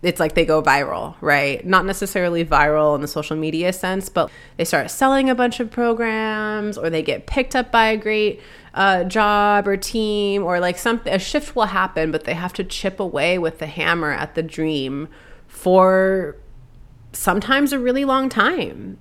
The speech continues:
until that tipping point happens. And so for me, I am, I'm there with my little hammer chipping away. Uh, <laughs> and it's hard. It's hard and it's lonely and it's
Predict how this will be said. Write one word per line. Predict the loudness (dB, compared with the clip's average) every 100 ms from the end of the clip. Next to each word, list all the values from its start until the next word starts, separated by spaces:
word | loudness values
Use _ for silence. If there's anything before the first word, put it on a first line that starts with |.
| -8
until | -2 0 2
that | 2 2
tipping | 0 -2 -4
point | -4 -4
happens. | -4 -4 -6 -10 -12 -10
And | -4 -4
so | 0 -2
for | 0 -2
me, | -2 -2 0 0 -2 -4 -16 -20 -4
I | 0 4
am, | 4 4 0 2
I'm | 0 0
there | 2 4 2 0
with | -2
my | 0
little | 2 0
hammer | 0 -2 -2 0 -2 -4 -10
chipping | -2 -2 0 0
away. | 2 4 4 4 0 -6 0
Uh, | 4 4 4 4 4 2 -4 -14 -2
<laughs> | 2 2 2
and | 2 4 4 2 0 -4 -8 -10 -20 -6
it's | 0 4
hard. | 6 6 6 2 2
It's | -2 0
hard | 6 6 6 2 2
and | 0
it's | 0
lonely | -4 -2 0 2 2 0 0 0
and | 0
it's | 0 0 -4 -14 -14